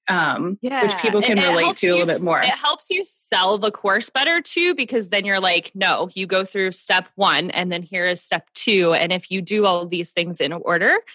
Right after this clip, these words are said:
Speaker 2: this is the end goal." So I think it's just, uh, like you said, a more tangible thing that they can see that they're gonna get when they purchase with you.
Speaker 1: Yeah. So once you've sort of had your beta, um,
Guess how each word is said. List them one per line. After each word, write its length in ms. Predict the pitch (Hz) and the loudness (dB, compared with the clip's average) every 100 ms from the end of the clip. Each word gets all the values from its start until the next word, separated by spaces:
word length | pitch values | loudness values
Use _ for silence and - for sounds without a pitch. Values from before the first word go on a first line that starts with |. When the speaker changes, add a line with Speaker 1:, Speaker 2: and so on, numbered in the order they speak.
| _ - | _ -4
Speaker 2:
this 160 | 185 190 | -2 -2
is 100 | 170 | -4
the 140 | 170 | -2
end 280 | 165 156 160 | -2 -2 -4
goal." 260 | 156 110 175 | -2 0 0
So 160 | - 175 | 2 2
I 80 | |
think 180 | 180 226 | 2 0
it's 160 | 220 - | -2 -2
just, 200 | - - - | -8 -10 -2
uh, 140 | 190 - | -2 0
like 160 | 185 170 | -2 -4
you 80 | 160 | -2
said, 160 | 165 | 0
a 60 | 160 | 0
more 160 | 165 | -2
tangible 560 | 156 - 165 170 160 156 | -4 0 0 0 -2 -2
thing 240 | - 156 160 | -2 -6 -6
that 140 | 156 | -4
they 100 | 151 | -4
can 220 | 147 139 | -4 -10
see 420 | - - 170 269 392 _ _ | -10 -4 0 2 0 _ _
that 120 | - 170 | -6 0
they're 120 | 180 | 0
gonna 180 | 165 156 | 0 0
get 300 | 160 - 165 | 0 0 -4
when 80 | 156 | -10
they 120 | 147 | -10
purchase 400 | - 147 - - | -8 -10 -10 -12
with 140 | - | -12
you. 180 | - 131 - _ _ _ - - | -8 -10 -10 _ _ _ -20 -4
Speaker 1:
Yeah. 380 | 214 214 190 151 | 0 0 0 -2
So 260 | 214 262 | 0 2
once 340 | 247 247 320 - | 2 2 2 2
you've 180 | 392 349 | 2 2
sort 280 | - 247 | 0 2
of 320 | 233 208 202 202 | 2 0 -4 -6
had 320 | - 240 220 | -6 -2 0
your 100 | 208 | 0
beta, 580 | 196 185 175 175 160 160 - _ _ _ - | 0 0 2 2 0 -2 -8 _ _ _ -2
um, 560 | 190 175 165 160 170 | 0 0 0 -2 -4